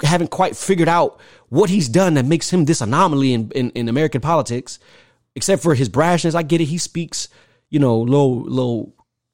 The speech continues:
he speaks unfiltered on the microphone, but that's who we are. And ultimately, I think the fear mongering is gonna backfire because I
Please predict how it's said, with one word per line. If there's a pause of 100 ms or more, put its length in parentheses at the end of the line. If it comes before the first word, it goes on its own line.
(140)
he
speaks
unfiltered
on
the
microphone,
but
that's
who
we
are. (300)
And
ultimately, (500)
I
think
the
fear
mongering (240)
is
gonna
backfire
because
I